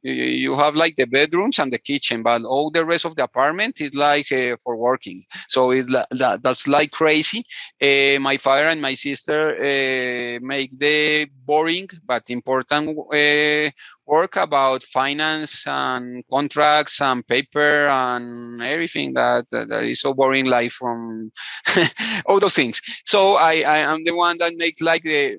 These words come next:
but it's very important. The, I need them, but I don't like that. So they make that, <laughs> and I, I make, like, the inventions and the, the,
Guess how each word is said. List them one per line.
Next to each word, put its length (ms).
but 220
it's 300
very 180
important. 460
The, 320
I 160
need 240
them, 320
but 180
I 140
don't 200
like 200
that. 140
So 220
they 180
make 220
that, 260
<laughs> 40
and 240
I, 240
I 100
make, 200
like, 200
the 80
inventions 960
and 240
the, 420
the, 640